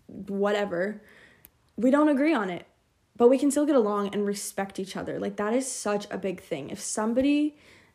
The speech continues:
doesn't respect you, they do not deserve you. So that's kind of the, I guess I'll wrap it up there.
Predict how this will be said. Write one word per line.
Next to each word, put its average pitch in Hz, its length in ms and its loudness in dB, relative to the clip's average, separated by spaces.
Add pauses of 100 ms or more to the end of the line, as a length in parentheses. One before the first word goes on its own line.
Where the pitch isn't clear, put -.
(100)
doesn't 208 360 -2
respect 208 520 -6
you, 220 400 2 (460)
they 302 120 2
do 247 160 4
not 202 420 0
deserve 190 460 -6
you. - 260 -12 (540)
So 196 460 -2 (460)
that's 202 220 -6
kind 302 220 0
of 330 80 0
the, 302 240 -2
I 240 80 0
guess 359 200 -2
I'll 440 100 2
wrap 214 240 0
it 196 60 -2
up 185 160 -6
there. - 340 -8